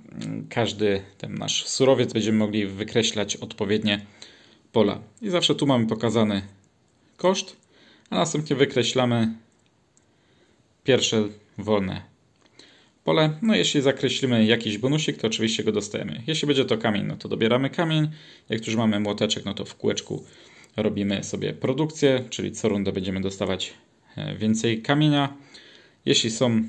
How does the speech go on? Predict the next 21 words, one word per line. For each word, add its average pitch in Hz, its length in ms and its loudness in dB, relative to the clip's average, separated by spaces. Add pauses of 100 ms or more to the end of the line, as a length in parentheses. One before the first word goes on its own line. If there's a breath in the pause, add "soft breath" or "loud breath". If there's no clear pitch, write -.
(120)
jakieś 110 320 -2
symbole 110 400 2
od 98 160 -4
torów, 107 240 2
jak 95 160 -2
na 92 60 -6
przykład - 260 -8
sława 104 400 2
czy - 140 -4
pobożność, 104 640 -2
no 101 120 -4
to 101 100 -6
oczywiście - 480 -6 (580 soft breath)
zaznaczamy. 135 800 2 (360)
Im 156 120 4
dalej 117 240 6
dojedziemy, 98 560 0
tym 95 140 -8
więcej 95 280 -2
bonusów 147 380 0
dostaniemy, 135 500 -2